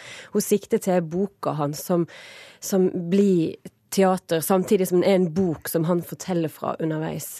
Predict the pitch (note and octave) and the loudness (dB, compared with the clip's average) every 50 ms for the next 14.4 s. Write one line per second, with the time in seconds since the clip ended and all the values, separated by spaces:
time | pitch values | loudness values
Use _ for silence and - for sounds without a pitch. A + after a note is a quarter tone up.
0 | - - F3 F#3+ F#3+ F#3+ F#3+ F#3+ F#3+ F3 E3+ E3+ - A3+ A3+ - A#3+ A#3+ A3+ A3 | -8 -4 -2 0 2 2 2 2 2 0 -4 -2 -2 -2 -2 0 0 0 2 2
1 | G#3 A3 A#3 A3+ - - - - - - C#4+ C#4 B3 F#3+ - - G#3+ G3 - - | 2 2 0 -2 -6 -14 -18 -18 -8 -2 0 2 2 0 0 -4 -6 -6 -6 -6
2 | A3+ G#3+ - - C#4 D#4+ F#4 - - - - - - - - _ - A#3 - B3 | -8 -6 -2 -2 -2 -2 -2 -4 -10 -18 -20 -20 -20 -20 -20 _ -2 0 2 2
3 | B3+ - - G3+ F#3 - - G#3+ G#3 G3+ G3 F#3+ - A3 - C4+ G#3 F#3+ A3+ A3 | 2 2 0 -2 -4 -4 -2 0 0 0 2 0 -2 0 0 0 0 2 2 2
4 | A3 A3+ B3+ B3+ A3+ G3 G3 F#3+ - - F#3+ - - G#3+ G#3 - - F3+ E3 F#3 | 2 2 2 2 0 0 0 -2 -4 -6 -6 -4 -2 -4 -4 -4 -6 -6 -4 -2
5 | F3 E3+ - F3 - F#3 F3 F3+ E3 D#3 D#3+ D#3+ - - F#3 F#3+ F#3 F3+ F3 F3 | -4 -4 -6 -8 -4 -4 -2 -2 -2 -4 -6 -8 -6 -4 -2 0 0 2 0 0
6 | E3+ E3+ F#3 F3+ F#3+ F#3 F#3 G3+ - F#3 F3 E3+ D#3+ E3 E3 E3 F#3 F#3 F#3 E3+ | 0 -2 -2 -2 -2 -2 -4 -2 -4 -4 -2 -2 -2 -2 -4 -6 -4 -2 -2 -2
7 | D#3 - F3+ F3 E3+ F3 F3+ F3+ E3+ - - - F#3+ F#3 F3+ E3 - E3+ - - | 0 0 0 0 0 -2 -2 -4 -4 -4 -4 -2 0 2 2 0 -2 -6 -8 -4
8 | - F3 E3+ E3+ F3 F#3 G3 G3 F3+ E3 D#3+ D#3+ D3+ C#3+ - F#3 F3 E3 D#3+ - | -2 0 2 2 2 2 2 0 0 0 -4 -6 -6 -6 -2 -2 -2 0 -2 -6
9 | - - - E3 - F3+ F3 F3 E3+ D#3 D3+ C#3+ - - - - - - - - | -10 -12 -14 -10 -8 -6 -4 -4 -4 -4 -6 -8 -10 -18 -20 -20 -20 -20 -20 -20
10 | _ _ _ _ G3 G3 F3+ A3+ B3+ A3+ F#3 - - _ _ _ _ - G3 G3+ | _ _ _ _ 0 2 4 4 4 2 2 0 -4 _ _ _ _ 0 0 0
11 | G#3+ - C4+ A#3+ G#3+ F#3+ F3+ F#3 G#3+ F#3+ E3+ D#3+ - - F3 F#3 F#3+ G#3 A#3 A3+ | 0 0 0 0 0 0 0 0 2 2 2 0 -2 -2 0 2 2 2 0 0
12 | - A#3 G#3 F#3+ F#3+ F#3 - - D#3+ E3 E3+ - - F#3 F3 E3+ D#3+ E3+ E3 E3 | 0 0 0 0 0 -2 -2 -4 -4 -4 -4 -6 -6 -4 -4 -4 -4 -4 -4 -4
13 | E3+ E3 E3+ E3 - - F#3+ E3+ - - F#3 F3+ - F3+ - - D#3 - F3 E3 | -6 -6 -8 -10 -10 -8 -8 -6 -4 -4 -4 -4 -4 -6 -6 -4 -6 -4 -6 -8
14 | - - F3+ F3+ E3+ D#3+ D3 C#3 | -4 -4 -2 0 0 -2 -2 -4